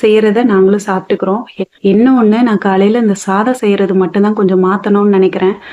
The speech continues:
டெய்லி காலையில சாதம் செஞ்சு அதை மதியத்துக்கு யூஸ் பண்றத கொஞ்சம் மாத்திட்டு,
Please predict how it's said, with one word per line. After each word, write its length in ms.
டெய்லி 300
காலையில 380
சாதம் 400
செஞ்சு 200
அதை 180
மதியத்துக்கு 540
யூஸ் 200
பண்றத 320
கொஞ்சம் 320
மாத்திட்டு, 500